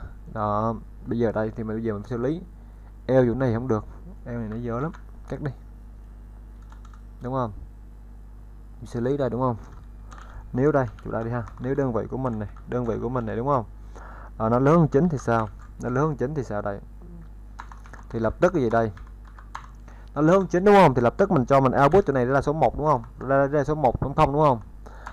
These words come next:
Và mình cho đơn vị mình bằng mấy? Đơn vị của mình nó bằng không trở lại đúng không? Đó, đúng chưa? Đơn vị mình bằng không trở lại.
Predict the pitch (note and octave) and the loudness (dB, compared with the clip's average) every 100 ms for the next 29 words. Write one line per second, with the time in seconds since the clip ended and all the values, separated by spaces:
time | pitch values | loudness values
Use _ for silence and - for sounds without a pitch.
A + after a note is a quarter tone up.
0 | - A#2+ A#2 A#2 C3+ C3+ A2+ G#2+ A#2 B2+ | 4 6 6 4 6 6 4 4 2 2
1 | A2 A2+ C#3 C#3+ A#2+ G#2+ B2+ B2+ A2+ B2 | 2 0 0 -2 -2 -2 -2 -2 -2 -4
2 | A2 B2 C3 B2+ G#2+ B2+ C#3 A2+ - - | -2 0 2 2 2 2 2 2 -6 -16
3 | - - - A2 A#2+ C3+ C#3 A#2 - - | -16 -14 -4 -2 -2 -2 -2 -2 -6 -18
4 | - - - - C3 A2+ A#2 C#3 A2+ A2 | -18 -16 -14 -6 0 2 2 2 0 -2
5 | C3 B2+ C3+ A2 A#2 | -2 0 0 0 0